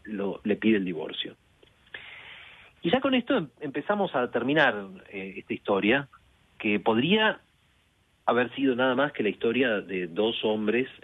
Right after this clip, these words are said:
en diferentes siglos, obsesionados con la imagen ideal de una dama,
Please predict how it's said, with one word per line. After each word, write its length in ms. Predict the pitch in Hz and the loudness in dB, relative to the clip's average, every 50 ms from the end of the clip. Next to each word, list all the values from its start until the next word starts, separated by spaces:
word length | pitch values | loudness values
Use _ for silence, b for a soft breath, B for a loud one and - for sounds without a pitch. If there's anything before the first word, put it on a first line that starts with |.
| - | -14
en 80 | - 90 | -10 -8
diferentes 560 | 87 90 - 101 104 110 123 117 117 104 - - - | -8 -4 0 0 2 2 2 0 0 0 -2 -2 0
siglos, 640 | - 135 139 117 104 104 98 104 117 123 - - - B B B B B B B B B B - | 4 4 4 6 6 4 4 4 2 0 -4 -6 -8 B B B B B B B B B B -4
obsesionados 880 | - 101 - - - - - - 104 107 110 110 110 107 104 104 104 - - - - - _ b b b b b b b b _ _ - | -4 -4 -2 0 -2 0 2 2 4 6 6 6 6 4 2 0 0 -2 -6 -10 -12 -12 _ b b b b b b b b _ _ -12
con 140 | 95 90 | -10 -8
la 60 | 85 90 | -6 -2
imagen 440 | 95 101 110 107 - - 101 98 | 2 4 4 4 2 0 -4 -4
ideal 560 | 95 92 90 95 104 104 98 95 92 98 98 90 | -2 0 2 4 4 4 2 2 0 -4 -6 -6
de 80 | 90 | -6
una 160 | 90 90 92 | -6 -2 -2
dama, 440 | 90 87 82 82 85 87 110 135 127 | 0 0 0 -2 -2 -2 -4 -4 -4